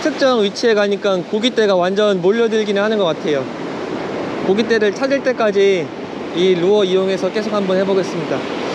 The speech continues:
지금은 타버터로 했는데 드론이 빨리 갈 때마다 조금씩 살짝 뜨는 것 같아서 이번에는 츄를 가운데 조금 더 무거운 거 달고 또 한번 물고기 찾아보겠습니다.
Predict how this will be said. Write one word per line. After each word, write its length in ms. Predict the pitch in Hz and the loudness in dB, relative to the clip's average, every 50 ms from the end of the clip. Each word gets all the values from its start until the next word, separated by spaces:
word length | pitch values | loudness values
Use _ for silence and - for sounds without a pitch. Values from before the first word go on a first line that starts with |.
| - - - - - - | -4 -4 -4 -4 -4 -2
지금은 540 | - 220 220 240 247 240 233 226 220 214 208 - | 0 2 2 2 2 2 2 2 0 0 -2 -2
타버터로 460 | 285 277 277 277 277 - 277 254 240 | -2 -2 -2 -2 -2 -2 0 2 2
했는데 480 | 233 220 214 208 208 208 226 220 185 135 - - - - - - - | 2 2 0 0 0 0 0 0 0 -2 -4 -6 -8 -10 -10 -8 -4
드론이 340 | - 214 214 226 226 220 202 | 0 0 2 2 2 2 0
빨리 280 | 190 233 254 277 269 254 | 0 0 0 2 0 0
갈 200 | 202 202 190 190 | 0 0 -2 0
때마다 340 | 208 220 214 208 196 190 185 | 0 0 0 2 2 0 0
조금씩 380 | 180 226 233 254 233 196 220 202 | 0 0 0 0 0 -2 -4 -4
살짝 340 | - 269 262 - 254 214 - | -2 -2 -2 0 -2 -2 0
뜨는 240 | 247 254 262 262 | 0 0 2 2
것 80 | 247 233 | 0 2
같아서 480 | 214 190 175 - 185 170 208 208 180 151 - - - - - - - - - - - - - - - - - - | 0 -2 -2 -2 -4 -2 -2 -2 -2 -2 -6 -12 -18 -18 -18 -18 -18 -18 -18 -14 -12 -10 -8 -8 -8 -6 -2 -2
이번에는 560 | 180 175 202 202 202 196 190 185 180 170 - - | 0 2 2 2 2 2 2 0 -2 -2 -4 -4
츄를 380 | - 311 262 277 254 240 214 | -2 0 2 4 4 4 2
가운데 520 | - - 175 175 190 196 185 190 190 180 - | 0 0 -2 0 0 0 0 2 0 0 0
조금 220 | 226 226 233 220 | 0 0 0 0
더 60 | 202 | 0
무거운 420 | 165 151 165 175 196 202 196 196 185 | 0 0 0 2 2 2 2 2 0
거 80 | 190 | 0
달고 500 | 185 170 160 156 160 160 202 240 254 285 294 - - - - - - - - - - - | -2 0 0 0 0 2 2 2 0 0 -2 -6 -8 -8 -8 -6 -6 -6 -6 -6 -2 0
또 100 | 220 240 | 2 2
한번 280 | 240 226 214 214 196 | 2 2 2 2 2
물고기 300 | 165 170 170 202 196 185 175 | 2 0 0 2 2 0 0
찾아보겠습니다. 680 | - 233 220 208 160 151 165 156 - 160 151 139 131 | 0 0 0 0 0 0 0 -2 -2 -4 -6 -4 -4